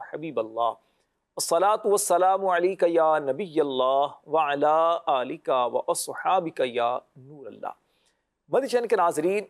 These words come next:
الحمدللہ ہمارے ساتھ رکن شورا حاجی امین اتاری سلمہ الباری موجود ہیں۔ رکن شورا سے ہم کسی ایک موضوع پر ہر ہفتے گفتگو کرتے ہیں اور اس موضوع سے متعلق مدنی پھول حاصل کرتے ہیں۔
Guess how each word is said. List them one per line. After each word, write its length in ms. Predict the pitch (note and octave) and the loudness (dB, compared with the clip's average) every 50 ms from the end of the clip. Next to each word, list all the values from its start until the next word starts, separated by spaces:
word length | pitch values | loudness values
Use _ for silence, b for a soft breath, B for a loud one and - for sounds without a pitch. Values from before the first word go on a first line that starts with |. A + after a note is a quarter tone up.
| _ _ | _ _
الحمدللہ 800 | - D#3 - - A3 A3 F3+ E3 D#3 D#3 D3+ D3+ D3 D3 C#3+ - - | -12 -8 -6 -6 -2 0 0 0 0 0 0 2 2 2 0 -2 -4
ہمارے 200 | C#3+ C3 B2+ C3 | -4 -2 -2 -2
ساتھ 400 | B2+ - B2+ C3 C3+ C3+ - - | 0 0 0 0 0 -2 -4 -12
رکن 180 | C#3+ - C3+ B2+ | -16 -12 -12 -12
شورا 380 | - - C3+ B2+ B2+ B2+ B2 - b b b b b _ - | -10 -8 -4 0 0 0 0 -2 b b b b b _ -2
حاجی 260 | C3+ C3+ B2+ C#3 C#3+ | -2 -2 -2 -2 -4
امین 220 | C3+ C#3 C#3 D3 C#3 | -4 -6 -6 -6 -8
اتاری 420 | C3 - - C3+ C3+ D3+ F3 F#3+ | -8 -4 -2 -2 0 -2 -4 -6
سلمہ 380 | F3+ - C#3+ C3+ C3 C3 B2 B2 | -8 -8 -6 -4 -2 -2 -2 -2
الباری 460 | A#2+ B2 B2 A#2+ A#2 A2+ A2+ B2+ C3+ | -2 -4 -6 -4 -4 -4 -4 -6 -8
موجود 360 | C3 A#2+ - - D3+ G3+ F#3+ | -10 -12 -10 -8 -8 -6 -6
ہیں۔ 140 | D3 C#3 C#3 - - - | -6 -6 -8 -10 -14 -20
رکن 180 | C3+ - C3+ B2 | -20 -18 -18 -16
شورا 280 | - C3+ C3 C#3+ D#3+ | -12 -6 -4 -2 -2
سے 220 | D3+ - C#3 B2+ - - _ _ _ _ - | -2 -4 -6 -8 -10 -14 _ _ _ _ -16
ہم 100 | D3 C#3+ | -14 -14
کسی 300 | - - C#3 - E3 D3 | -12 -12 -10 -10 -10 -4
ایک 280 | - F3 F#3 G3 G3 - | 0 2 2 2 0 -4
موضوع 280 | C#3+ C#3 D3 C#3+ E3 D#3 | -8 -8 -4 -2 -4 -2
پر 340 | D#3 C#3+ C3+ C3 C#3 - - - | 0 0 0 0 -2 -4 -4 -4
ہر 180 | D#3 C#3+ B2 | -2 -2 -2
ہفتے 280 | B2 - _ - B2+ A#2+ | -6 -6 _ -10 -10 -10
گفتگو 420 | B2 B2 - _ _ E3 E3 F#3+ | -10 -14 -20 _ _ -12 -12 -6
کرتے 360 | D#3+ D3 - - - G#3 F#3+ | -6 -4 -6 -4 -4 -4 -4
ہیں 160 | D#3 C3 C3+ - - | -4 -6 -8 -10 -8
اور 540 | - C3 B2 A#2 A#2 A#2 A#2 A#2 A#2 B2 - - | -6 -2 0 0 0 0 0 -2 -2 -4 -4 -6
اس 180 | F#3+ D3+ - - | -8 -8 -8 -10
موضوع 340 | C#3 C#3 F3 A#3 A3+ A3 G#3 | -4 -2 0 0 0 0 0
سے 140 | - G3 | 0 -2
متعلق 400 | E3 D3 C#3 - C3+ C3+ C#3+ D#3 D3+ _ _ _ _ _ _ _ _ | -2 -2 -4 -4 -4 -2 -4 -4 -6 _ _ _ _ _ _ _ _
مدنی 400 | C#3 C#3+ E3+ G3 A3+ A3 G#3 F#3 | -2 -2 0 2 2 2 2 0
پھول 240 | - - - D#3 C3 | -2 -4 -4 -2 -2
حاصل 260 | A#2 A2+ - C#3+ B2+ | -2 -4 -4 -6 -6
کرتے 340 | - - A#2 - - D3+ C3 | -6 -8 -8 -6 -6 -8 -8
ہیں۔ 100 | A#2+ | -8